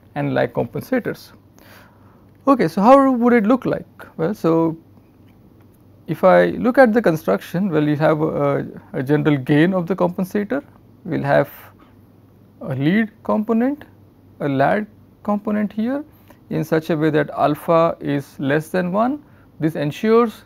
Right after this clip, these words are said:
that the pole is further to the left of the zero. Beta greater than one ensures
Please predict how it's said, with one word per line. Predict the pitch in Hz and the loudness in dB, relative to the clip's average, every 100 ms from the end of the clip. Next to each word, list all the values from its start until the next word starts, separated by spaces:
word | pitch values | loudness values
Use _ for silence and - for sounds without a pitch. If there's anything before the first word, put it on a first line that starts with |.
| - | -8
that | 151 151 | -4 -2
the | 156 | -2
pole | 156 196 190 196 202 | 0 2 4 4 0
is | 165 165 160 | -2 -4 -4
further | - 170 165 170 160 | -4 -2 -2 -4 -4
to | 139 | -6
the | 139 | -4
left | 127 143 202 - - | -2 -2 -4 -8 -10
of | 208 196 | -8 -4
the | 208 | -4
zero. | 208 226 294 330 - - - - - - 143 | -2 -2 -2 -6 -14 -20 -20 -20 -20 -16 -4
Beta | 156 208 220 190 | 0 4 4 4
greater | 185 175 | 2 0
than | 170 180 | 0 0
one | 175 175 | 0 -2
ensures | 151 156 - 170 170 160 | -4 -6 -2 0 0 -2